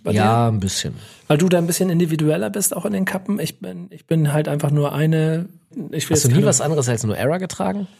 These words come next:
Speaker 1: Nur New Era, nur, äh, ganz früher Starter, dann zwanzig Jahre lang nichts und jetzt New Era fifty-nine fifty Fitted Caps, nichts anderes.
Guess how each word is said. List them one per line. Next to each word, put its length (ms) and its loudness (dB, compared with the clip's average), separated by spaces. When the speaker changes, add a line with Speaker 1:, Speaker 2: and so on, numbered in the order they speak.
Speaker 1:
Nur 220 0
New 140 2
Era, 340 2
nur, 460 2
äh, 100 0
ganz 220 2
früher 220 4
Starter, 420 0
dann 180 -2
zwanzig 340 -2
Jahre 200 2
lang 180 0
nichts 320 -2
und 220 0
jetzt 200 2
New 80 4
Era 440 2
fifty-nine 500 -2
fifty 420 -4
Fitted 360 -2
Caps, 360 -2
nichts 200 0
anderes. 400 -4